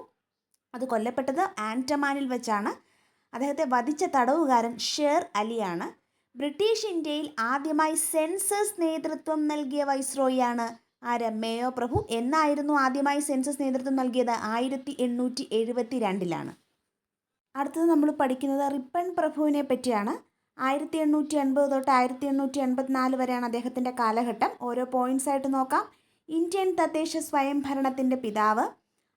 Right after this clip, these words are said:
ആയിരത്തി എണ്ണൂറ്റി എൺപത്തി ഒന്നിൽ ഫാക്ടറി ആക്ട് പാസ്സാക്കിയ വൈസ്രോയി, ജനകീയനായ വൈസ്രോയി, ഏറ്റവും പ്രധാനപ്പെട്ടതാണ് ജനകീയനായ വൈസ്രോയി, റിപ്പൺ ദി പോപ്പുലർ എന്നറിയപ്പെടുന്ന വൈസ്രോയി,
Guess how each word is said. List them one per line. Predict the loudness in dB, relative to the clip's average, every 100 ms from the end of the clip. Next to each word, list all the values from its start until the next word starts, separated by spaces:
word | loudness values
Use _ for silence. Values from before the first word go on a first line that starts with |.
| 0
ആയിരത്തി | 2 2 0 -2 -2 0
എണ്ണൂറ്റി | 0 -2 -2 -2
എൺപത്തി | 0 -2 -2 0
ഒന്നിൽ | 0 0 -2
ഫാക്ടറി | 0 -2 -2 -6 -4 -4 -2
ആക്ട് | -2 -6 _ _
പാസ്സാക്കിയ | -6 -6 -2 -2 0 0 0
വൈസ്രോയി, | 0 -2 -2 0 0 -2 -8 _ _ _ _ _ _ _
ജനകീയനായ | -10 -2 0 0 0 2 4 4 4 2 2
വൈസ്രോയി, | 2 0 -2 -2 -2 -4
ഏറ്റവും | -6 -2 0
പ്രധാനപ്പെട്ടതാണ് | 0 0 -2 -2 0 0 0 -4 0
ജനകീയനായ | 2 2 0 -2 -2 0 0 0 0 0
വൈസ്രോയി, | 0 -2 -2 0 0 0
റിപ്പൺ | -2 -6 -4 -4
ദി | -4 -2
പോപ്പുലർ | 0 0 0 0 -2 _ _ _ -8
എന്നറിയപ്പെടുന്ന | -4 -4 -4 -4 -4 -4 -2 -2
വൈസ്രോയി, | -2 -2 0 0